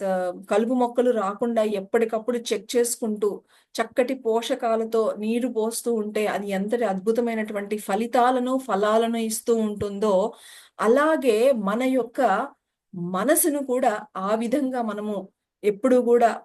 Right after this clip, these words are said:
పాజిటివ్ ఆలోచనలతో, ఆ, గనక ఎలాంటి నెగెటివ్ ఆలోచనలు రానివ్వకుండా మరి కాపలా కాసుకుంటూ దానికి కావలసినటువంటి శక్తిని ఎప్పటికప్పుడు ఇచ్చుకుంటూ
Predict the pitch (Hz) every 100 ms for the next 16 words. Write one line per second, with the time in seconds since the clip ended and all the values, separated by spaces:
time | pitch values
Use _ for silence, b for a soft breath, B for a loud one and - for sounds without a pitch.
0 | - 190 226 247 269 262 233 226 214 214
1 | 214 208 202 208 190 - _ _ _ -
2 | 196 196 190 185 214 233 247 196 202 214
3 | 226 247 254 214 202 220 247 214 214 220
4 | 220 220 208 208 190 - 175 180 202 269
5 | 254 226 240 233 233 247 196 - _ -
6 | 190 202 - 190 220 262 269 247 233 220
7 | 254 226 220 220 233 208 196 196 214 220
8 | 202 196 226 233 233 220 220 214 214 202
9 | 214 196 254 240 214 - 196 214 208 190
10 | 202 220 202 214 254 254 240 226 220